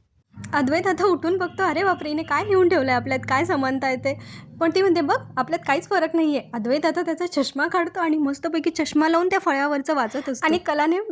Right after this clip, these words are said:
बोर्डवर लिहिलेलं असतं, "हे बघ, दोन हात, दोन पाय, एक नाक, एक, अ, जीभ, दोन कान, ही कुठली स-, समानता आहे गं माझी कले?" त्या बुद्धिमान अद-, the great अद्वैत चांदेकरला ही गोष्ट पटणार आहे का रे बाळा?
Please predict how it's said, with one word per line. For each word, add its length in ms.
बोर्डवर 360
लिहिलेलं 400
असतं, 220
"हे 80
बघ, 160
दोन 240
हात, 220
दोन 260
पाय, 240
एक 200
नाक, 240
एक, 260
अ, 440
जीभ, 260
दोन 220
कान, 340
ही 100
कुठली 360
स-, 80
समानता 440
आहे 220
गं 240
माझी 280
कले?" 320
त्या 280
बुद्धिमान 520
अद-, 460
the 280
great 240
अद्वैत 360
चांदेकरला 520
ही 180
गोष्ट 260
पटणार 360
आहे 120
का 140
रे 80
बाळा? 380